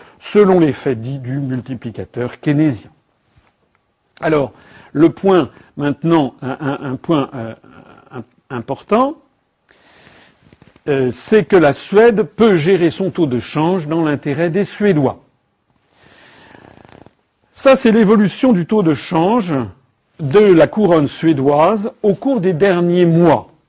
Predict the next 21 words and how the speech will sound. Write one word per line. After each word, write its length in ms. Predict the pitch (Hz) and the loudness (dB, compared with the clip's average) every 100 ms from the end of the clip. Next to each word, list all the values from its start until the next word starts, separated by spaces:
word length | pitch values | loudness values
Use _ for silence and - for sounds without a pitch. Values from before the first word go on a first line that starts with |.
| _ _ - | _ _ -12
Et 80 | |
ça, 140 | 147 240 | -4 -2
c'est 160 | 214 | -2
très 300 | - 226 190 | -4 -2 -2
important 420 | 185 165 165 254 220 | 0 -2 -4 -4 -2
parce 240 | 180 - | -4 0
que 220 | 214 220 - _ _ - | 2 2 0 _ _ -4
nous 200 | 180 170 | -2 0
avons 300 | 190 208 185 | 0 0 0
affaire 560 | 170 - 180 190 240 240 - _ _ _ | -2 0 2 4 4 0 -8 _ _ _
à 340 | 170 190 214 - | 2 2 2 -2
la 200 | 170 165 | -2 0
façon 400 | 190 - 254 277 | 0 -2 -2 0
dont 160 | 220 | 0
la 120 | 185 156 | 0 -2
Suède 440 | - 208 226 185 - | -4 0 0 0 0
a 160 | 190 | 0
surmonté 640 | 196 - 220 185 170 214 | 0 -2 0 0 -2 -2
la 120 | 202 151 | 0 -2
crise 280 | - 185 | -4 -6
économique. 720 | 151 143 131 113 87 _ _ | -4 -2 -2 -4 -10 _ _